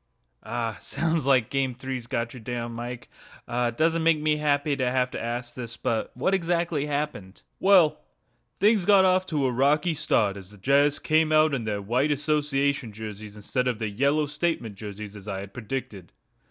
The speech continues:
And it was pretty much all downhill from there. The Clippers took a huge lead in the first half, and the Jazz couldn't muster up the offense to come back in the second, dealing them their first loss in the series. Yeah, it was definitely a difficult game for all of us to watch.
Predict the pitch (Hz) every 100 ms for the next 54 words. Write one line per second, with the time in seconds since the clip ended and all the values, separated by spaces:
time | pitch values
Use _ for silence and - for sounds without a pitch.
0 | _ _ _ 98 101 101 - 156 156 135
1 | 143 139 156 156 156 156 170 165 175 165
2 | 185 175 170 120 117 _ _ _ _ -
3 | - 143 147 143 - 156 113 123 175 175
4 | 131 156 170 151 131 127 165 160 - 160
5 | 156 156 113 101 120 123 131 - 160 156
6 | 135 135 131 131 127 123 120 127 131 123
7 | - - _ - - 170 185 170 170 165
8 | 151 - 123 - 104 _ _ _ _ _
9 | 127 147 156 151 143 110 95 - 123 135
10 | 123 117 127 131 127 131 110 95 92 92
11 | - _ _ _ _ - 127 127 123 107
12 | 151 - 165 135 147 147 147 123 143 143
13 | - 117 123 127 110 104 - 104 104 101
14 | -